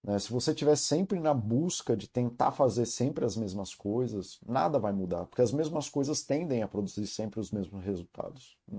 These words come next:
Dificilmente algo vai mudar se você não mudar aquilo que você faz. É, esses dias, o Rolo, que é um cara que tá botando umas reflexões bem interessantes, mesmo que seja pra criticar,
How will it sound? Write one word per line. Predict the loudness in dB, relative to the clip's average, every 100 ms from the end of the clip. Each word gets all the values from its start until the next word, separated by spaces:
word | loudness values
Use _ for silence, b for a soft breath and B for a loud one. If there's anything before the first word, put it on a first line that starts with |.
| -10
Dificilmente | -10 -8 -8 -4 -2 0 2
algo | 2 2 0
vai | 0
mudar | 0 2 0
se | 0
você | -4 -4 -2
não | -2 -2
mudar | -4 -4 -4 -10 _ _ -12
aquilo | -10 -6 -8
que | -8
você | -8 -8
faz. | -8 -8 -8 -10 -18 _ _ _ _ _ b b b b
É, | -6 -6 0
esses | 0 2 -2 -2
dias, | 2 2 4
o | 0
Rolo, | 0 0 0 0 -2 -6 _ _ _ _ _ _ _
que | 0
é | 2
um |
cara | 4 2
que |
tá | 2
botando | 0 0 -2 -2
umas | -2 -2
reflexões | -4 -6 -6 -4
bem | -2 -4
interessantes, | -2 -2 -2 -2 -4 -2
mesmo | -2 -2 -4
que |
seja | -4 -4
pra | -4 -6
criticar, | -6 -10 -12 -2 -2 -2